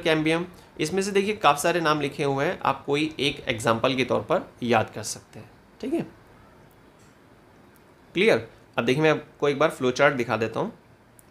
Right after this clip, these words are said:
जो हमने स्टार्टिंग में भी समझा था। इसको पहले इरेज कर लेते हैं।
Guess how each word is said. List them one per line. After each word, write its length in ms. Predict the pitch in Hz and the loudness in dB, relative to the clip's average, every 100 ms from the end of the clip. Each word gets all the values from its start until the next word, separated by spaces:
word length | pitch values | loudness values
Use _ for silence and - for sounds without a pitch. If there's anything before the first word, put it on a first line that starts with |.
| - | -4
जो 80 | 120 | 0
हमने 140 | 117 | 2
स्टार्टिंग 420 | 113 113 113 120 | 2 2 4 2
में 100 | 127 | 0
भी 60 | 123 | 0
समझा 380 | 120 113 131 139 | -2 -4 0 -2
था। 240 | 151 - - _ _ _ _ _ - _ _ - _ _ _ - - - - - - - - - - - - | -2 -6 -20 _ _ _ _ _ -20 _ _ -20 _ _ _ -20 -20 -20 -20 -20 -20 -20 -20 -20 -20 -18 -12
इसको 220 | - 120 | -8 -6
पहले 220 | 120 117 | -2 -2
इरेज 360 | - 113 110 - | -2 -4 -4 -4
कर 180 | 113 | -2
लेते 240 | 113 110 | -2 -4
हैं। 100 | 143 | -8